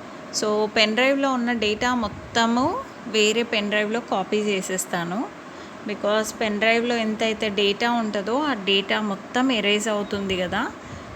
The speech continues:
So, నేను ఇప్పుడు సిక్స్టీన్ జీబీ no label అని ఉంది కదా, సిక్స్టీన్ జీబీ పెన్ డ్రైవ్ ఇన్సర్ట్ చేసేసాను. And before that, make sure మీ డేటా మొత్తం వేరే డివైస్లో కాపీ చేసుకోండి,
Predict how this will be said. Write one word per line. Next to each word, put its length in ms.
So, 320
నేను 300
ఇప్పుడు 240
సిక్స్టీన్ 460
జీబీ 300
no 100
label 280
అని 180
ఉంది 260
కదా, 200
సిక్స్టీన్ 400
జీబీ 240
పెన్ 280
డ్రైవ్ 240
ఇన్సర్ట్ 400
చేసేసాను. 880
And 220
before 360
that, 300
make 400
sure 420
మీ 200
డేటా 380
మొత్తం 520
వేరే 280
డివైస్లో 540
కాపీ 360
చేసుకోండి, 800